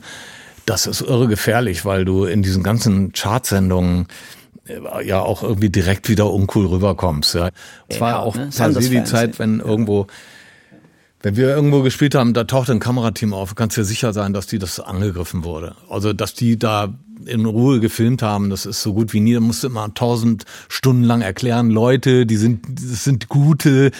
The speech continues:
Speaker 1: die wollen nichts von euch, die wollen nur den Hintergrund. Und trotzdem, es gab immer Ärger darum. Es war einfach am Anfang eine klare Underground-Szene und so.
Speaker 2: Ja.
Speaker 1: Das war nicht locker. Wer als Kameramann da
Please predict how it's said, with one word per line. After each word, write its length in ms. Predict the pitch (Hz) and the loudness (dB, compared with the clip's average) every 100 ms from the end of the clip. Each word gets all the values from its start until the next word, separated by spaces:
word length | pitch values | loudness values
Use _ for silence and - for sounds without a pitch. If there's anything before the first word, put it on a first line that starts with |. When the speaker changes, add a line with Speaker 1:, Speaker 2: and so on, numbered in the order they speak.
| - - | -12 -6
Speaker 1:
die 100 | 120 | -2
wollen 340 | 120 143 147 139 | 2 4 4 4
nichts 180 | 127 - | 2 0
von 100 | 131 | 2
euch, 140 | 135 | 0
die 140 | 123 117 | 0 2
wollen 160 | 127 | 2
nur 120 | 131 131 | 4 4
den 80 | |
Hintergrund. 460 | 120 135 120 123 120 | 4 2 2 0 0
Und 300 | 117 123 104 | 0 -2 -2
trotzdem, 280 | 135 120 123 | -4 -2 -4
es 100 | - | -4
gab 200 | 113 - | -6 -4
immer 340 | 190 175 185 143 | 0 4 4 2
Ärger 360 | 117 143 135 | 0 0 0
darum. 480 | 113 101 101 101 131 - - - - | 0 0 0 -2 -2 -8 -20 -20 -20
Es 220 | - - 131 | -10 -6 -2
war 380 | 135 143 147 - | 0 0 -2 -2
einfach 460 | 123 131 135 123 - 113 - - _ - | -2 0 -2 -4 -10 -12 -14 -20 _ -14
am 180 | 113 120 | -6 -4
Anfang 320 | 131 127 131 | -4 -2 0
eine 140 | 123 117 | 0 -2
klare 580 | - 123 147 156 151 - | -2 -2 0 0 -2 0
Underground-Szene 920 | 147 170 127 98 90 - 90 85 85 | 0 0 0 -2 -4 -6 -6 -6 -8
und 200 | 95 85 | -8 -8
so. 80 | 85 | -8
Speaker 2:
Ja. 120 | 85 | -8
Speaker 1:
Das 220 | 90 - | -10 -6
war 280 | 123 - 139 | -4 -4 -4
nicht 540 | 135 - - 135 - | -4 -6 -4 -6 -4
locker. 500 | 117 156 90 80 92 - - - _ 127 | -6 -4 -4 -6 -8 -18 -20 -20 _ -2
Wer 160 | 127 | -2
als 160 | 123 - | -4 -4
Kameramann 420 | 139 147 131 127 | -4 -2 -4 -4
da 220 | 120 117 | -4 -4